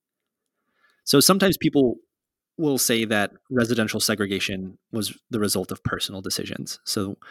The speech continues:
you know, black people prefer to live with black people, white people prefer to live with white people, and then sprinkle on there a,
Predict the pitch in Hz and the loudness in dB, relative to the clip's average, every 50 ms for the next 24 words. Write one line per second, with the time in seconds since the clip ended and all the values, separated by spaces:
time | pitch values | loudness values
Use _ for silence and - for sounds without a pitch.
0 | - - - - - _ _ _ _ 92 95 101 92 - - - 123 127 117 - | -20 -20 -20 -20 -20 _ _ _ _ -10 -8 -8 -8 -10 -10 -4 2 2 2 2
1 | - - 117 - - 104 - 101 - - 107 98 92 - - 104 113 143 160 143 | 2 -4 -8 -8 -8 -8 -8 -8 -4 0 2 2 2 0 0 4 6 6 6 6
2 | 147 139 - 139 123 120 - - 127 123 - 113 110 107 107 135 143 - - - | 4 2 4 2 2 2 2 -2 -6 -4 -2 -2 -2 0 2 2 2 2 0 -8
3 | - 131 - 113 - - - - - - 165 160 151 147 139 - 127 120 120 110 | -10 -8 -10 -10 -12 -12 -12 -12 -2 2 4 6 6 6 4 2 2 0 0 0
4 | 117 107 - - 110 - - - - - 110 110 - - _ _ _ _ _ _ | 0 -2 -2 -2 -2 -2 -4 -10 -8 -6 -6 -6 -6 -8 _ _ _ _ _ _
5 | _ _ _ _ _ _ _ _ - - 147 131 127 120 113 - - - 131 135 | _ _ _ _ _ _ _ _ 2 2 4 4 4 2 4 2 0 0 0 -4
6 | 131 120 123 117 110 113 110 104 104 101 104 - - - - - - - _ 117 | -2 -2 -2 -2 0 0 0 0 0 -2 -4 -10 -20 -20 -20 -20 -20 -8 _ -2
7 | 107 101 | -2 -2